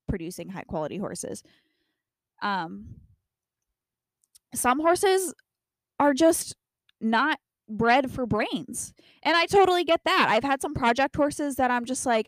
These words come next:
"I never wanna see that horse again. <laughs> I don't care if I ever see that horse again." But at the same time, like I said before, this isn't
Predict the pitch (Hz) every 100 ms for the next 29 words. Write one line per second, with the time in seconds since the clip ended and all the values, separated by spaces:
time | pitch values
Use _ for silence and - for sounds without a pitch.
0 | - 240 233 226 233 233 240 233 226 247
1 | 247 254 208 226 262 - 285 294 240 269
2 | 220 233 247 247 247 247 277 247 - -
3 | - - - _ - - 285 285 277 269
4 | 226 233 233 202 202 190 214 226 151 156
5 | 247 _ _ _ _ _ _ _ _ 233
6 | 359 359 196 170 220 _ _ _ _ _
7 | _ 269 285 302 277 285